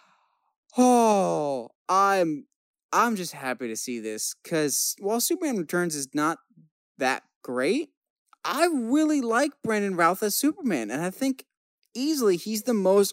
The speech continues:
underrated Superman because so many people forgot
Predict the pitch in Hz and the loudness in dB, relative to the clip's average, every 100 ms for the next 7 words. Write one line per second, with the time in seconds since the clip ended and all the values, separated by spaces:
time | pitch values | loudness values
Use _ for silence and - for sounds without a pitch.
0 | _ 175 185 180 147 143 139 135 - 139 | _ 2 4 4 4 2 2 0 -2 -2
1 | 127 120 120 117 - - - 175 151 - | -2 -4 -4 -6 -10 -20 -8 -2 0 2
2 | - 165 175 185 170 156 151 135 143 123 | 4 4 4 2 0 0 -2 -2 -4 2
3 | 123 123 | 2 2